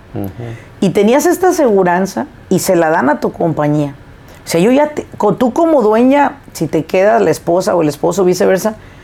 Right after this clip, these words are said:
Speaker 2: te quedas con dinero suficiente para hi-, new hiring, para contratar a una persona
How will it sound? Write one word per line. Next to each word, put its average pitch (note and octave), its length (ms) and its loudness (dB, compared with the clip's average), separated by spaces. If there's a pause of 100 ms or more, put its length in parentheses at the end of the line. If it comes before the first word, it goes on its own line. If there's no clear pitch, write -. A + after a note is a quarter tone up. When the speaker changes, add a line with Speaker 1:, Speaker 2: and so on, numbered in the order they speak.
(600)
Speaker 2:
te G#3+ 160 0
quedas D#4 340 2
con A3 260 0
dinero G#3 320 4
suficiente G#3+ 540 0
para F#3+ 240 -4
hi-, - 360 -6
new B3+ 240 4
hiring, B3+ 600 0 (400)
para E3 240 -4
contratar E3+ 460 0
a B3 40 2
una C#4+ 220 2
persona B3 500 0